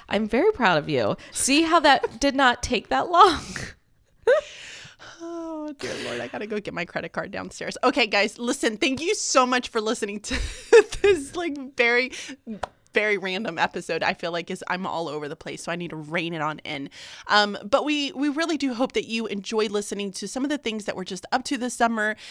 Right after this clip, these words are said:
Speaker 2: maybe giving you either some ideas of things that you could be doing or just helping you to look forward to your summer in general. We would love for you to head over to our website and check out,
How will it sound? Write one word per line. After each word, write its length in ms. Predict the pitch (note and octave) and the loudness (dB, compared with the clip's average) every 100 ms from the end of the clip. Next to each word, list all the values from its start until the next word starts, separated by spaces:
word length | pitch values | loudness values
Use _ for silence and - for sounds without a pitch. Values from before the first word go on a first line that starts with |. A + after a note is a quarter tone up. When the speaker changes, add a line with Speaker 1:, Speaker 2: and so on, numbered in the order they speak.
| - G#3+ | -14 -6
Speaker 2:
maybe 200 | G#3+ G3+ | -4 -4
giving 320 | G#3 G3 F#3+ | -8 -6 -8
you 120 | F3 | -8
either 280 | - F3 E3+ | -10 -8 -8
some 200 | - F3+ | -8 -8
ideas 400 | E3 F3 F#3 E3+ | -8 -6 -6 -6
of 100 | F3 | -8
things 220 | - E3+ | -8 -8
that 220 | E3+ - A3 | -8 -6 -6
you 80 | |
could 160 | D4 C#4+ | -4 -4
be 140 | B3 | -4
doing 560 | A3+ A#3 A3+ A3 A3 G#3+ G#3+ | -4 -4 -4 -4 -4 -6 -6
or 260 | F#3 F#3+ | -4 -4
just 220 | F#3 D4+ - | -4 -8 0
helping 300 | G4+ F#4 A4+ | 2 2 4
you 80 | G4+ | 4
to 80 | |
look 200 | E4+ D4+ | 4 0
forward 280 | - C#4+ D4 | -2 0 0
to 420 | C#4+ - B3 A#3+ - | 0 -2 0 0 -4
your 360 | G3 F#3 A#3 D4 | -12 -4 0 0
summer 500 | - - A3 G#3+ G3+ - | 0 -2 -2 0 -2 -2
in 260 | F#3+ G3 - D#3+ | -4 -4 -6 -4
general. 540 | - E3+ D3+ E2 F#3 - - - | -2 0 -2 -2 -6 -10 -14 -8
We 140 | - A#3+ | 0 4
would 120 | A#3+ | 6
love 220 | A3 G#3+ | 8 6
for 80 | C4 | 6
you 160 | A#3+ A#3+ | 2 2
to 80 | |
head 160 | G#3 G#3+ | 4 4
over 180 | G3+ G3+ | 4 4
to 120 | - | 4
our 80 | F#3 | 4
website 440 | F#3 - - F3 - | 4 0 0 0 0
and 200 | F3+ F#3 | -2 -2
check 360 | - - G#3+ | 0 2 2
out, 420 | A3+ G3 F#3 - | 4 4 2 -2